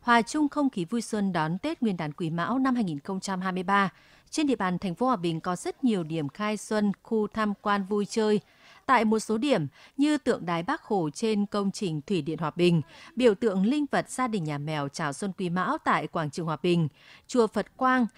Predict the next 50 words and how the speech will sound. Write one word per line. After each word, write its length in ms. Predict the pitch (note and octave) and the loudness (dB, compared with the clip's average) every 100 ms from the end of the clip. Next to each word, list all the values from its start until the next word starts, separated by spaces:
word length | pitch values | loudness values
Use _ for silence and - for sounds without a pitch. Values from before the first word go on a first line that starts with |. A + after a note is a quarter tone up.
| - - | -16 0
đã 260 | G#3 B3 C#4+ | 4 4 4
đón 240 | G#3+ G3 | 2 4
một 180 | B3+ A3+ - | 2 0 -2
lượng 260 | E3 C#3 - | -4 -6 -6
khách 320 | D#4 - G#3 | -8 -6 -2
lớn 340 | F#3 F3+ C4 | 0 2 2
đến 140 | G3+ F3 | 2 -2
tham 160 | A3+ G#3+ | -4 -2
quan. 320 | A3 G#3+ G#3+ - _ _ _ - | 6 8 6 2 _ _ _ 0
Năm 140 | D#4+ | 2
nay, 200 | D#4+ D4+ | 4 2
thời 160 | C#4+ F#3 | 0 0
tiết 200 | D4+ - | -2 -2
khá 120 | G3 | -2
thuận 240 | - F3 | -2 -2
lợi 140 | E3+ D#3 | -2 -2
cho 180 | A3 G3 | -4 -4
việc 200 | E3 - | -6 -6
du 200 | A3 G#3 | -6 -4
xuân 300 | - G3 F#3 | -2 -2 -2
và 160 | G#3 | -4
chơi 180 | - F#3+ | -2 -4
Tết, 280 | B3 C#4 F4 - - | 0 0 -2 -10 -18
do 180 | - C#4+ | 0 4
đó 240 | A#3+ F#3+ A3 | 6 6 4
từ 220 | A3+ D#3 | 0 -2
sớm 380 | - E3+ E3+ B3+ | -2 0 0 2
tại 260 | A3 E3 | 0 0
các 220 | - C#4 - | -2 -4 -4
khu 100 | G#3+ | -4
vui 200 | G#3 G3 | -4 -4
chơi 340 | G#3+ G#3 G3+ - | 0 2 2 0
đã 220 | E3 F#3 | 0 0
tập 240 | A#3+ D#3+ - | -2 -6 -6
trung 220 | - F#3 | -4 -2
rất 260 | F#3 E4+ - | -2 -4 -4
đông 160 | A3 F#3+ | -2 -2
người 200 | E3+ C#3+ | -2 -4
đến 240 | D#3 E3 | -6 -4
vãn 240 | F#3+ A#3+ | -2 -2
cảnh, 280 | C4+ B3 E3 C3+ - - - | 2 2 2 -2 -12 -20 -2
chụp 200 | A3 F#3 | -2 2
hình. 280 | G#3 F#3+ D#3 - _ _ - | 2 2 2 -4 _ _ -4
Để 220 | A3+ A#3 G3 | 4 4 6
phù 180 | A#3 | 2
hợp 240 | G#3+ G3+ - | 2 0 0
với 220 | F#3+ A#3 | 0 0
không 280 | - D4+ D4 | 0 -2 0
khí 200 | A3 G3+ | -2 -4
xuân, 360 | - B3+ A#3+ | 0 2 4